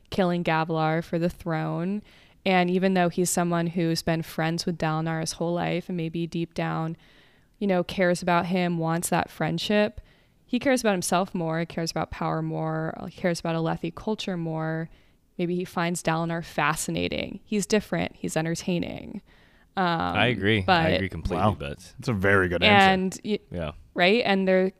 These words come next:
Speaker 1: there could be moments where he thinks, "You know what? Maybe I'll let this go on a little bit longer. I could use him," right?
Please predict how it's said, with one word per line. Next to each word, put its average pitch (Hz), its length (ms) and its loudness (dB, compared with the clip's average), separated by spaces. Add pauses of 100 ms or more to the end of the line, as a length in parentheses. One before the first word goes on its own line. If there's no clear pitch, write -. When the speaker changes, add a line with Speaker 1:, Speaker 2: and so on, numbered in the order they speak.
Speaker 1:
there 202 160 2
could 208 160 -2
be 196 120 0
moments 185 540 0
where 185 220 0
he 185 140 -4
thinks, 185 380 -2
"You 240 60 4
know 269 160 4
what? 269 240 4
Maybe 214 260 2
I'll 214 140 4
let 208 180 2
this 202 180 -2
go 190 200 0
on 190 160 2
a 190 60 0
little 185 200 2
bit 185 140 0
longer. 180 340 2
I - 80 0
could - 180 -6
use 190 440 0
him," - 500 -4 (460)
right? 180 320 2